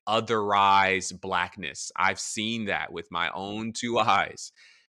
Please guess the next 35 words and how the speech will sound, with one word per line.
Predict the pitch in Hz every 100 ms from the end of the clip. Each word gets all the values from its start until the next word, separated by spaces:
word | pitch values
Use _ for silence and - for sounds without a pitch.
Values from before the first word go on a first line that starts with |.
| _ -
And | 98 95 95 95 92 95 95
so | - - 104 98 98 98 - 104 98
doing | 117 113 110 110 107 107 -
the | 95
work | 92 98 98 95 - - _ _ _ 95
of | 95 90 87 -
creating | - 104 110 123 107
ways | 104 98 95 95 - -
to | 98 92 90 85
reverse | 95 90 90 110 120
engineer, | 120 113 107 107 104 101 101 98 95 _ _ -
to | - 98
kind | 107 98
of | 90 _
thwart | 104 98 101 123 123 -
the | 123
plans | - 131 123 117 110 110 107 - -
of | 95 101 101 101 95
the | 107 113
enemy | 120 113 104 98 87
in | 98 95
that | 95 82
regard, | 92 101 101 98 92 90 - _ -
it's | 117
something | 120 107 107
that | 95
I'm | 92
passionate | 90 90 92 104 90
about, | 87 85 -
something | 110 110
that | 104 90 80
I, | 80
I | 95 113
honestly, | 117 - 101
I, | 82